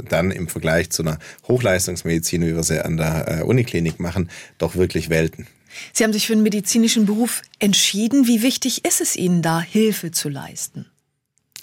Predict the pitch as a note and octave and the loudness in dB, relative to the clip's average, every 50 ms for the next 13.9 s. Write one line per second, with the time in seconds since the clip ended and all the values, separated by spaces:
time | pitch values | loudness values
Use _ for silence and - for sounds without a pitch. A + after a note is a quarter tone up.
0 | _ - _ - _ - - - G2+ G2+ - - - - - F#2+ F2+ G2 A2 G#2+ | _ -20 _ -18 _ -2 0 2 2 0 0 -4 -4 -2 -2 0 2 2 0 2
1 | G2 F2 D2+ E2 F2+ F#2 E2 - F2 D#2+ F2+ E2+ E2+ F2 F2 F2 E2 - - E2+ | 0 0 0 2 0 0 0 -2 -4 -2 0 2 2 4 4 2 2 0 0 0
2 | E2 E2 E2 D#2+ G#2 A2+ A2 - F2 F2 E2 - F#2+ E2+ E2 - - - - - | 2 2 2 2 2 0 0 -2 -6 -4 -2 0 0 2 2 0 -2 0 -2 -2
3 | - E2+ E2 E2 - - E2+ E2 D#2+ E2 - - - - - - _ - - F2 | 0 0 0 0 0 0 0 0 -2 -4 -6 -12 -20 -20 -20 -20 _ -6 0 2
4 | F2 F2 F2 - - A#2+ A#2 A2+ G2+ F#2+ F2+ E2 F2 F2 F2+ F#2 F2 D#2+ E2+ E2+ | 2 2 2 2 2 4 4 4 4 2 0 0 0 0 2 0 0 0 0 0
5 | E2+ F2 D#2+ - - - F2 E2 E2+ E2 D#2+ - - E2+ F2 E2+ - F2 - - | 0 0 0 -2 0 2 2 4 4 2 2 0 0 0 -2 -2 -2 -2 -4 -2
6 | E2 - - A2 A#2 - - - - - G2+ F#2+ F2 - - - - F2 F2 E2+ | 0 2 2 2 0 0 -2 -6 -2 0 0 0 0 -2 -6 -2 0 0 2 2
7 | E2+ E2+ E2+ - - - E2 D#2 - - F2 E2+ F2 F2+ F2 F2 E2 - E2 E2 | 2 0 0 -2 -2 -4 -4 -2 0 0 2 4 4 4 2 2 0 -2 -4 -4
8 | - - G#2+ G#2+ G2+ F2+ - F#2+ F2 F2 F2+ F2 F2 E2+ E2 E2 - E2+ E2 G#2+ | 0 0 0 0 0 -2 -4 -2 0 0 0 0 0 0 0 0 0 0 0 0
9 | G2 F#2 F2 - - E2 E2+ E2 - - E2+ E2+ F2 F#2 F#2+ G2 F#2+ F#2+ F#2 F2+ | 0 0 -2 -2 0 0 0 0 2 2 0 0 0 0 0 0 2 0 0 -4
10 | - - - - - - - - - - G2+ G2 - - - F2 E2 F2+ F#2 F2+ | -6 -16 -18 -18 -20 -12 -12 -8 -2 0 0 0 0 0 -2 0 2 2 2 2
11 | F2+ F2+ F2+ F2 - - F2 F2 E2+ E2 E2+ E2+ E2+ E2+ - - - F2 F2+ - | 2 0 -2 -2 -2 0 0 2 2 2 2 2 2 0 0 0 -2 -2 -2 -2
12 | - F2+ E2+ F#2+ F#2+ - G#2 F2 F2 E2+ F2 E2 F2 E2+ E2 E2+ F2 E2+ D#2+ - | -4 -2 0 0 0 0 0 0 2 2 2 0 -2 -4 0 0 0 0 2 2
13 | G2 G#2+ G#2+ G2+ F#2+ F2 F2 E2+ - - G2 G2+ G2+ - G#2+ F#2+ F#2+ | 2 2 2 2 0 0 0 -2 0 2 2 2 2 2 0 -2 -2